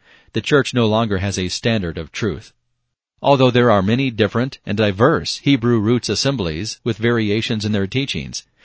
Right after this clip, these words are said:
they all adhere to a common emphasis on recovering the original Jewishness of Christianity. Their assumption is that the church has lost its Jewish roots and is unaware that Jesus and his disciples were Jews living in obedience to the Torah.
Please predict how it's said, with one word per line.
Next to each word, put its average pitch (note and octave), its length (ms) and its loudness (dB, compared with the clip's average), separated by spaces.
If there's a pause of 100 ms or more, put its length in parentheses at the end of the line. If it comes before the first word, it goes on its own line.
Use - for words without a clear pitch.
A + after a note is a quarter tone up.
(240)
they G2 100 0
all A2 220 2
adhere B2 460 0
to A2+ 180 0
a G#2 80 0
common B2+ 400 -2
emphasis A2+ 500 -4
on A2 140 -2
recovering A#2+ 580 -2
the A2+ 140 0
original A2+ 600 0
Jewishness A#2 760 -4
of G2 100 -8
Christianity. G#2+ 960 -4 (380)
Their C3+ 100 2
assumption C3 480 -2
is G#2 140 -2
that A#2 220 0
the G2 100 -2
church B2+ 360 -2
has F#2+ 160 -4
lost G2+ 380 -4
its F#2 140 -6
Jewish G#2 420 -2
roots G2+ 480 -4 (260)
and G#2+ 120 -2
is A2 120 0
unaware A2 460 0
that F#2 180 -4
Jesus A2 440 0
and A2+ 160 -4
his G#2+ 120 0
disciples G2+ 600 -4
were A2 160 -2
Jews A2 560 -2
living C#3 400 -2
in A2+ 140 -2
obedience G2+ 560 -2
to A#2 120 0
the G#2 120 0
Torah. B2 480 0